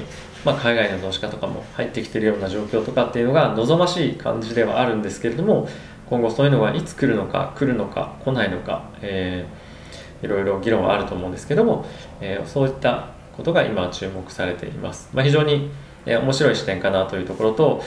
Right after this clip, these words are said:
またやはり日本株に投資されている方にとっては非常に、えー、知っておかなきゃいけないというか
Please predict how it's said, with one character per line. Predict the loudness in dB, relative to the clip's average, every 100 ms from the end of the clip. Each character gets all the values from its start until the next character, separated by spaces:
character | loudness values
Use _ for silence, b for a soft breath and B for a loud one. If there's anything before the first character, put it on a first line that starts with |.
| B B 0
ま |
た | 2
や | 2
は |
り | 0
日 | 0
本 | 0 4
株 | 4 2
に | 0
投 | 0 0
資 | 0 -2 -4 B B
さ | 0
れ | 2
て | 4
い | 2
る |
方 | 2 4
に | 2
と | 0
っ |
て | -6
は | -6
非 | -4
常 | -4
に、 | -4 -6 -12 -16 -10
え | -6 -4 -4
ー、 |
知 | -2
っ |
て | 2
お | 4
か | 4
な |
き | 2
ゃ | 0
い |
け | 0
な | 0
い | 0
と | -2
い | -6
う | -6
か | -6 -8